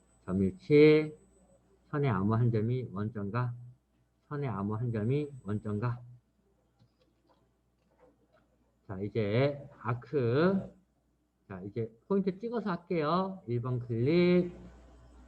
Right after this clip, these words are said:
이 번 클릭, 삼 번 모양. 자, 일 번 클릭, 이 번 클릭,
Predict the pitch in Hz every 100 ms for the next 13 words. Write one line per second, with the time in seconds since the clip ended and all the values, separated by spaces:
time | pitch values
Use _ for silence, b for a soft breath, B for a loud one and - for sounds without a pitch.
0 | - - - 104 104 117 117 107 117 175
1 | 185 185 185 - - - - 143 139 143
2 | 117 113 143 147 123 - _ _ _ _
3 | _ _ _ _ _ - - 123 131 135
4 | 135 127 156 180 185 185 - - _ _
5 | _ _ - 107 107 120 120 120 127 180
6 | 185